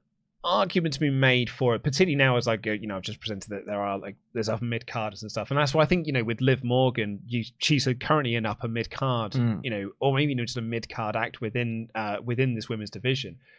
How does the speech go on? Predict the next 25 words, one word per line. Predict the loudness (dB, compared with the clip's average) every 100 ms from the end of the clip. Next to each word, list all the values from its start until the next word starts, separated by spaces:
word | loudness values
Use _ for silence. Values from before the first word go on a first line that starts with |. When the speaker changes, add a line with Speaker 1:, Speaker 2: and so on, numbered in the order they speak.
| _
Speaker 1:
But | 0
because | 2 4 4 4
previously | 2 2 4 0 -2
it's | -4
just | -4 -4
been | -4
you're | 0 4 4
either | 4 2 2
in | -2 0
title | 0 0 0
matches | -4 -6 -8
or | -6 -6
you're | -6 -8
not. | -4 -4 -4
Speaker 2:
Mm. | -6 -8 -10 -14 _
Speaker 1:
If | -2 0
you're | 0 2
not, | 2 2 2
you're | -2
seen | -2 -2
as | -4 -4
an | -6 -10 _ -6
A | -4 -4
N | -8 -10 -4
other. | -4 -4 -10